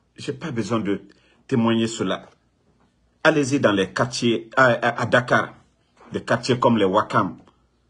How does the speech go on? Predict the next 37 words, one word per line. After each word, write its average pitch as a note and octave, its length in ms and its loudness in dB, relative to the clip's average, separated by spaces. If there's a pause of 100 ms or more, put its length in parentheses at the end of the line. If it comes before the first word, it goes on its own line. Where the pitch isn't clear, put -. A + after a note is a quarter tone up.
(300)
Vous A2+ 100 -4
partez D#3 480 2
en B2+ 80 2
Côte B2+ 200 2
d'Ivoire, G2+ 480 -2
dans C#3+ 160 4
plusieurs G3+ 520 4
endroits. A#2 380 -2 (960)
Allez-y C#3 360 4
à G#2 60 4
Séguéla, G2 600 -2 (180)
allez-y C#3 360 4
à A2 80 4
Dalewa, A2+ 580 0
allez-y C3+ 320 4
à A#2 100 6
Djokoé, A2 460 -2
allez-y C#3 360 4
en A#2+ 100 2
Côte A#2 260 2
d'Ivoire, G#2 420 0
à B2+ 60 -2
San B2+ 240 -2
Pedro. G#2 300 -2 (560)
Allez-y E3 340 4
à D3+ 60 6
Abidjan, B2 420 0 (140)
il A2+ 40 2
y B2 40 6
a A#2 40 6
des G#2+ 200 -4
quartiers C#3 560 -2
où D3+ 120 4
on B2+ 60 4
dit A#2 160 2
Brahma D3+ 580 0
Koné, C#3 360 2